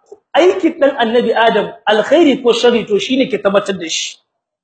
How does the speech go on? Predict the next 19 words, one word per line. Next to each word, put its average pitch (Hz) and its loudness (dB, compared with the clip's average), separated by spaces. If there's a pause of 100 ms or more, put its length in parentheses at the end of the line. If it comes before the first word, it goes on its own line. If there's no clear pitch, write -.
(560)
Idan 220 2
ka 254 4
zamanto 277 2
mai 233 4
yawaita 240 4
alkhairi, 226 0 (400)
za 220 2
ka 226 4
dinga 202 0
ganin 202 2
alkhairi 208 0
a 175 2
rayuwarka. 160 -2 (1300)
Idan 220 4
ka 254 4
zamanto 269 2
kana 262 2
aikata 226 0
sharri, 262 0